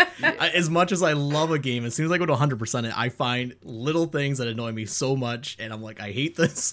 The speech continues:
<laughs> Why am I doing this?" But overall, I'm, I'm greatly enjoying it, and that's,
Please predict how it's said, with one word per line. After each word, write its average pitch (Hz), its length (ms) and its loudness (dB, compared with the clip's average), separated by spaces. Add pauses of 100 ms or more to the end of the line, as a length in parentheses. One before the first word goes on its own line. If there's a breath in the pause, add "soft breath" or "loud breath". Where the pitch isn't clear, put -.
<laughs> - 60 -12
Why 135 260 0
am 165 180 6
I 151 80 6
doing 127 240 0
this?" 120 240 -4 (420 loud breath)
But 110 200 -6
overall, 170 440 6
I'm, 131 220 -2
I'm 117 220 -4
greatly 104 320 -4
enjoying 95 420 -6
it, 95 160 -8
and 110 100 -4
that's, 120 380 -2